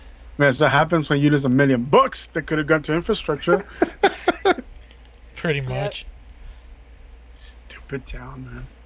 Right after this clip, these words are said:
Speaker 2: Well, Artemis, how many cars have you destroyed?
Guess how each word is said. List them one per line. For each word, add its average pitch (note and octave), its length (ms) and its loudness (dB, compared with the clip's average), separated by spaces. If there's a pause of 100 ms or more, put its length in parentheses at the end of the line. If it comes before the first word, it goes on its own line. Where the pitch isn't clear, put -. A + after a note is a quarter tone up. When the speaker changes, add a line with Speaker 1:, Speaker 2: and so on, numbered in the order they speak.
(2000)
Speaker 2:
Well, A#2+ 280 -10
Artemis, D#3+ 440 0
how D#3+ 80 -4
many D#3 160 -6
cars D#3 260 -6
have C#3 180 -8
you E3+ 240 -4
destroyed? A#2 600 -8